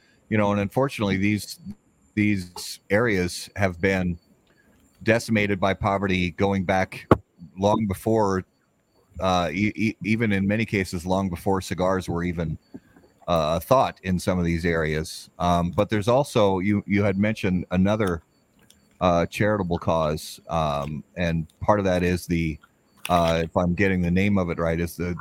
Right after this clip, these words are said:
the Cigar Family Charitable Foundation.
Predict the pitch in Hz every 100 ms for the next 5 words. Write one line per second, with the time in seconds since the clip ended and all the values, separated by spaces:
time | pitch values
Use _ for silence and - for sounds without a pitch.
0 | 82 87 - 90 92 95 - 95 95 92
1 | 82 80 - _ _ _ _ - - 107
2 | 95 82 80 82 76 76 69 - 57